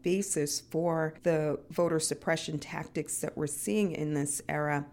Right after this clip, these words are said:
If people press pause and peel the layers back, I think they'd find that it is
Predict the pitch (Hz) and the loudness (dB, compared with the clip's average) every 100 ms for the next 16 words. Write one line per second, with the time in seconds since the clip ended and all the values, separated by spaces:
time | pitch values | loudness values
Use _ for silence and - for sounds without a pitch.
0 | - - 190 180 - - 240 254 196 180 | -20 -2 -2 -2 -8 -2 -2 2 2 2
1 | - - - - 247 247 - - 208 208 | 0 -12 -20 -4 0 0 -2 -2 2 4
2 | 180 165 - - - 175 165 160 - - | 4 2 -2 -6 -8 -4 -2 -4 -10 -20
3 | - - 247 240 185 170 165 175 170 160 | -14 0 2 4 2 2 2 2 0 -2
4 | - 147 147 143 - - 175 175 220 220 | -4 -2 -2 -4 -8 -8 -2 0 2 0
5 | 180 175 170 - 208 247 247 185 165 160 | 0 -2 -2 -2 2 4 4 2 2 0
6 | 151 151 120 170 226 226 | 2 0 0 2 2 0